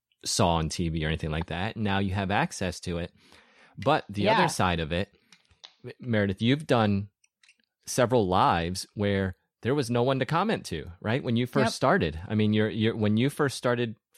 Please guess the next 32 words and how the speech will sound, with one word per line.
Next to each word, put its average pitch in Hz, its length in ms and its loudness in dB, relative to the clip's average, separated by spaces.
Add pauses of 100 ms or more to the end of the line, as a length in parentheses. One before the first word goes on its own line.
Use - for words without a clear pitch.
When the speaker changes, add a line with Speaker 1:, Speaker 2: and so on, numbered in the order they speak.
(140)
Speaker 1:
five 120 260 0
years 143 200 -2
ago, 180 360 -2
Speaker 3:
Mm-hmm. 214 360 -4
Speaker 1:
you 117 160 0
would 139 100 0
do 117 160 2
a 104 80 2
live 101 480 2
and 95 480 0 (300)
there'd 101 160 -2
be 107 100 2
one 104 180 2
or 110 60 2
two 113 160 -2
people 107 300 -2
in 98 140 2
there 98 180 2
and 98 120 2
they'd 92 160 0
go 98 120 2
away 95 460 0
and 90 280 -2 (640)
she 120 200 -4
would 123 100 -4
just 143 220 -4
keep 180 120 0
talking. 196 460 0 (300)
And 101 140 -4
Speaker 2:
<laughs> 107 300 2
Speaker 1:
then 110 80 2
Speaker 2:
Loser. 175 540 2